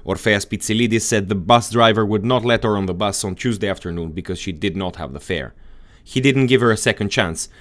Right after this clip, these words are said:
didn't tell her to bring him the money the next day. He just left her outside of her school," he said. He insinuated that the bus driver's reaction was racially motivated, as the girl is half Jamaican.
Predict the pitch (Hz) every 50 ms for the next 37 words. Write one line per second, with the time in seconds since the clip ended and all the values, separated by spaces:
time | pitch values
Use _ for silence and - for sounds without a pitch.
0 | - - - 101 123 123 123 117 120 127 113 107 110 113 110 - 117 92 87 117
1 | 113 110 101 110 104 98 98 98 104 104 101 98 90 95 92 90 82 85 90 104
2 | 85 - - - - - _ _ - 113 104 127 123 110 - 127 131 139 131 -
3 | - 117 110 107 98 92 - - 98 87 90 87 85 95 87 - - - 110 85
4 | 71 - - - 73 - - - 53 - - - - _ - - - - - _
5 | - - - - 113 113 107 - - 156 151 147 131 120 113 104 - 113 101 90
6 | 98 85 92 90 87 123 123 - 110 117 113 113 107 107 107 - - 107 110 113
7 | 107 104 - - 101 101 101 104 95 104 113 123 120 107 - 113 104 101 113 113
8 | 104 - 101 87 82 73 - 80 71 - - - - - - 110 104 110 127 104
9 | 101 98 92 90 92 - - 87 80 78 90 95 85 95 92 - - 82 69